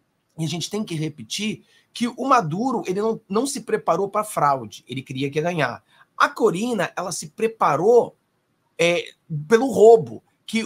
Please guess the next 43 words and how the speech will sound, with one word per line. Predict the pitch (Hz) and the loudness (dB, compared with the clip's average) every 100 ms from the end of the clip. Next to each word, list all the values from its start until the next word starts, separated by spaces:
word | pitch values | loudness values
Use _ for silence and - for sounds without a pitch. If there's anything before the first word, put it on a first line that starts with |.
| - | -4
o, | |
o, | 214 202 196 202 185 160 170 | -4 -4 -4 -4 -4 -4 0
o | |
Maduro | 185 147 147 185 | 0 2 -2 -2
iria | 170 170 | -2 2
roubar. | 208 240 170 127 - _ | 2 4 4 2 -4 _
Então, | 208 175 285 | -8 -6 -6
o | |
que | 302 | -8
que | 240 | -8
eles | 202 | -8
fizeram? | - 151 143 151 247 277 - _ _ - | -6 -2 2 4 2 0 -10 _ _ -2
Cara, | 247 156 - _ _ | 0 0 -2 _ _
o, | 240 247 - _ _ _ _ | -6 -6 -6 _ _ _ _
o | - 220 | -10 2
Maduro | 233 196 156 156 | 2 2 0 -2
entrou | 165 156 147 | -4 -6 -6
em | 147 | -6
desespero | 156 226 226 - 233 254 277 - _ _ | -6 -6 -8 -6 0 2 0 -6 _ _
e | 277 247 | -4 0
ela | 208 220 | 0 0
conseguiu | 220 220 208 175 | -4 -6 -6 -8
mostrar | 208 202 - 202 | -6 -6 -4 -4
ao | 202 | -2
mundo | 196 156 156 165 | -4 -4 -6 -8
que | 190 | -6
Maduro | 180 151 160 | -4 -4 -4
roubou. | 156 196 151 143 - _ _ | -4 -4 -4 -6 -10 _ _
Cara, | 214 214 | -10 -8
você | 190 208 | -8 -10
teve | 220 214 156 | -10 -8 -8
aqui | - 156 - | -8 -10 -6
ontem, | 185 240 233 - 110 - _ _ - | -2 -2 -4 -10 -14 -18 _ _ -6
esse | 196 208 | -6 -4
aqui | - | -6
é | 233 | 0
o | |
Wall | 214 220 | 0 0
Street | 214 220 | -4 -6
Journal, | 156 165 139 | -4 -2 -2
um | 143 | -2
jornal | 175 151 127 123 | -2 0 -2 -2
americano, | 135 170 - 165 165 214 | -4 -8 -4 -2 0 -2